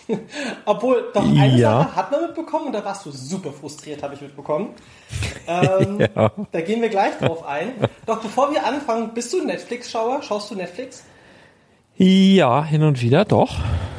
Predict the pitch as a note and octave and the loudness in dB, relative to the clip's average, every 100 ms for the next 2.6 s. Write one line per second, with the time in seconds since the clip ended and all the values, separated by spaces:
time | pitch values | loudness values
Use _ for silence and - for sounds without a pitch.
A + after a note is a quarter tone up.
0 | - - G3 D4 - E4 A#3+ G#3+ - E3+ | -14 -4 -4 -4 -6 -6 -6 -10 -14 -4
1 | E3 A#3+ - D#4+ - G3+ D#3 G3+ - A3+ | -2 -4 -6 -12 -10 -6 -4 -6 -4 -6
2 | G3 D3+ C3+ E3 C4+ | -4 -8 -10 -12 -14